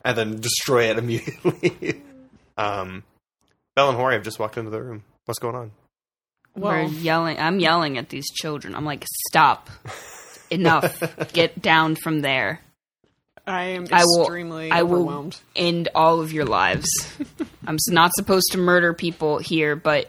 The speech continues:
Speaker 2: where I'm from, unruly children would have been culled by now.
Speaker 3: Um, wow.
Speaker 1: Belle's
Speaker 3: Okay.
Speaker 1: big, Belle's big on culling.
Speaker 3: Yeah. Um, I am extremely overwhelmed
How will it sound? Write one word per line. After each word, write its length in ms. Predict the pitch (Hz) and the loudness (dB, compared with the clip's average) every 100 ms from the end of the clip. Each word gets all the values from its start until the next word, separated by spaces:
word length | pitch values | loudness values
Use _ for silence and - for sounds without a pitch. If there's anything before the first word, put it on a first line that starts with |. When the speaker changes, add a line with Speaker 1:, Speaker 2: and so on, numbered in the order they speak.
| - | -8
Speaker 2:
where 180 | 170 156 | -2 2
I'm 220 | 165 170 | 4 2
from, 480 | 170 165 156 151 151 - _ _ - - - | -2 -2 0 -2 -6 -10 _ _ -20 -20 -8
unruly 460 | - 165 170 175 170 | -2 2 2 2 2
children 520 | 165 180 170 165 156 | 0 0 0 0 0
would 140 | 156 151 | 2 0
have 400 | 156 160 156 - | -2 -6 -6 0
been 300 | 156 151 147 | 0 0 -2
culled 580 | - - 175 151 156 | -4 0 2 2 -2
by 160 | 151 131 | -2 -2
now. 400 | 143 135 135 143 - - - - - - - _ _ _ _ _ _ _ _ _ _ _ _ | -2 -2 -2 -4 -10 -20 -20 -20 -20 -20 -20 _ _ _ _ _ _ _ _ _ _ _ _
Speaker 3:
Um, 460 | - 185 180 175 160 _ - | -10 -8 -8 -8 -12 _ -4
wow. 420 | 165 196 135 - - | 2 4 2 -4 -2
Speaker 1:
Belle's 200 | 123 220 | 2 4
Speaker 3:
Okay. 320 | - 202 220 | 6 4 4
Speaker 1:
big, 220 | 226 - | 0 0
Belle's 200 | 131 165 | 4 4
big 180 | 123 117 | 4 2
on 180 | 107 104 | 2 -2
culling. 440 | - 98 87 113 135 - - _ _ | -4 -4 -6 -10 -12 -18 -20 _ _
Speaker 3:
Yeah. 720 | 196 208 233 233 202 175 165 170 _ _ - | -4 -2 2 4 4 2 -2 -6 _ _ -4
Um, 440 | 185 175 175 170 | 0 0 -2 -4
I 120 | 180 | 0
am 120 | 247 262 | 0 -2
extremely 380 | 240 214 202 | -4 -4 -4
overwhelmed 600 | 175 175 165 165 156 180 | -4 -4 -4 -4 -4 -6